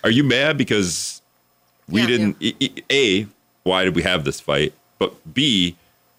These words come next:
Speaker 1: if we're gonna have this fight and negotiate with things that we shouldn't be negotiating with, why didn't the Prairie Spring Science Center get in-, involved here? Like, we're gonna, we're gonna approve the U W Madison engineering building, but, like, we should be as if,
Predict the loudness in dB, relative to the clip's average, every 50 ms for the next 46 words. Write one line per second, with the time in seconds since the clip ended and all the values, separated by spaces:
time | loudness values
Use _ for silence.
0 | _ _ _ _ _ -4 0 0 0 2 2 2 2 2 2 2 0 0 -2 -2
1 | -2 0 0 0 0 2 2 0 0 2 2 2 2 2 2 2 2 2 2 0
2 | 0 -2 -4 -2 0 0 0 0 0 0 -2 -2 -2 -2 -2 -4 -4 -4 -2 -2
3 | -2 -2 0 0 0 2 2 0 0 0 0 0 -2 -2 -2 -2 -2 -2 -6 -12
4 | _ _ _ _ _ _ _ _ -10 -4 -2 0 2 2 2 2 2 2 0 -2
5 | -2 -4 -4 -2 0 2 2 2 2 0 0 0 0 0 0 0 0 0 0 -2
6 | -2 -2 -2 -2 -2 -2 -2 -2 -2 -2 -2 -4 -6 -8 _ _ -2 -2 -2 0
7 | -2 -2 0 -2 -2 -4 -4 -2 0 0 0 0 -2 -4 -4 -4 -2 0 0 2
8 | 2 0 0 -2 -4 -6 -6 -4 -2 0 0 0 0 0 -2 -2 0 2 2 2
9 | 2 2 0 2 2 2 2 2 2 2 2 0 0 0 0 0 0 0 0 0
10 | 0 -2 -2 -2 0 0 2 2 2 2 0 0 0 -2 -2 -2 -2 -2 -2 0
11 | -2 -2 -4 -6 -14 -6 -2 0 0 0 0 -2 -2 -2 -4 -6 -6 -10 _ _
12 | _ _ _ _ _ _ _ -2 -2 0 0 -2 -4 -4 -4 -4 -6